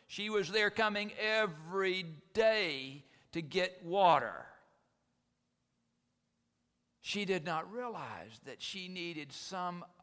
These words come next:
other sustenance for her soul. She was fragile.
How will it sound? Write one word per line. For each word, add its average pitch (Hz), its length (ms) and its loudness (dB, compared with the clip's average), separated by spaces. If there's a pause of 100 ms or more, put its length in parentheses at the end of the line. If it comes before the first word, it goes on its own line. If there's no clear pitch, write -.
other 135 680 -6 (760)
sustenance 120 1000 -8
for 110 140 -8
her 107 200 -10
soul. 98 580 -12 (2250)
She 135 220 -8
was 123 160 -8
fragile. 170 840 -2